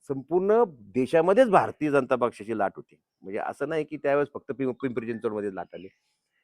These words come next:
एक, अ, असतो, एक, एक लाट असते, एक ते का वलय असतं. आता ती परिस्थिती नाही ना, आता सर्वांना बरं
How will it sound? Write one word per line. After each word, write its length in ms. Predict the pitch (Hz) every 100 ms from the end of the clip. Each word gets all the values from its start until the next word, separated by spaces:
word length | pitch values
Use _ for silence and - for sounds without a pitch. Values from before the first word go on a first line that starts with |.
| -
एक, 180 | 208 220
अ, 380 | 220 202 190 208
असतो, 200 | - 208
एक, 360 | 170 - 123
एक 340 | 127 123 123 131
लाट 260 | 135 127
असते, 520 | 107 _ 98 98 -
एक 60 | 107
ते 200 | _ -
का 280 | - 107 92 _ _ _ _ -
वलय 220 | 120 127
असतं. 480 | 117 95 - 95 95
आता 200 | - 131
ती 220 | 156 202
परिस्थिती 460 | 208 220 202 196 214
नाही 160 | 226 220
ना, 60 |
आता 160 | 185 196
सर्वांना 360 | 196 190 196
बरं 120 | 190